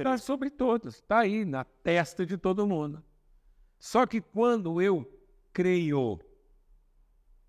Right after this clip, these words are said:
Speaker 2: o Espírito testifica no meu espírito. Então agora eu creio, porque agora o Espírito estava sobre, está em.
Speaker 1: Boa, então a diferença é que o Espírito está sob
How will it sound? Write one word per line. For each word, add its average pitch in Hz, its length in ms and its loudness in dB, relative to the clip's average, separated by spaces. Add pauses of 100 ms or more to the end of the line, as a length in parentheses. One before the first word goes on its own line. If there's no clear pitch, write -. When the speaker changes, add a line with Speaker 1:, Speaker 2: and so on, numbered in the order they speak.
(360)
Speaker 2:
o 147 140 -2
Espírito 170 720 -2
testifica - 1080 -2
no 175 160 -2
meu 170 260 0
espírito. 170 720 -4 (880)
Então 120 300 -2
agora 135 480 0 (260)
eu 143 180 -2
creio, 196 460 2
porque 139 280 -4
agora 151 300 2
o 170 60 -2
Espírito 147 380 -6
estava 143 240 -4
sobre, 185 640 -2
está 160 500 0 (300)
em. 139 280 -2 (2750)
Speaker 1:
Boa, 113 260 -4
então 120 160 -4
a 127 40 -2
diferença 139 500 -2
é 127 80 2
que 147 100 -8
o - 20 -2
Espírito 135 260 -4
está 131 180 -4
sob 175 680 -2